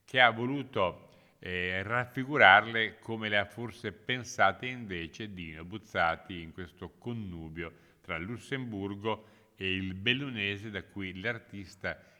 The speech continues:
in realtà proviene, perché la famiglia era di Sospirolo. E poi ancora gli aiuti per gli studenti che si muovono, che devono spostarsi, fare lunghe tratte sui mezzi pubblici,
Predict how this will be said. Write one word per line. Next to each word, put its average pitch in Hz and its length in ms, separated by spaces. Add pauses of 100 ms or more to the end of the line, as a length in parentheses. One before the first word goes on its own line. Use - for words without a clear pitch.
(120)
in 101 80
realtà 98 260
proviene, 82 540
perché 85 280
la 92 120
famiglia 78 600
era 82 240
di 80 140
Sospirolo. 95 880 (200)
E 120 140
poi 120 180
ancora 101 480 (360)
gli 104 200
aiuti 123 540
per 101 460
gli 92 320
studenti 104 1160
che 95 220
si - 220
muovono, 98 720
che 87 160
devono 85 380
spostarsi, 92 800
fare 87 200
lunghe 87 360
tratte 95 480
sui 90 200
mezzi 95 300
pubblici, 82 580